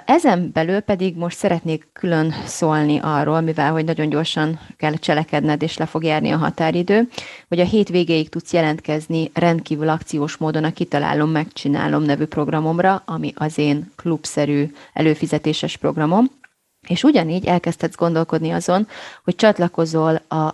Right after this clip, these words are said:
immáron már legendássá vált, nagyon-nagyon sok, ö, eddigi résztvevő által tesztelt, azonban most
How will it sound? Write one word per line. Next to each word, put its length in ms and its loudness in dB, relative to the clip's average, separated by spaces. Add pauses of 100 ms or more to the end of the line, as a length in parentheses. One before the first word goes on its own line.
(140)
immáron 420 0
már 180 -2
legendássá 760 0
vált, 340 0
nagyon-nagyon 640 0
sok, 360 -6
ö, 240 0
eddigi 400 -2
résztvevő 520 -2
által 420 0
tesztelt, 680 0 (320)
azonban 580 0
most 340 -4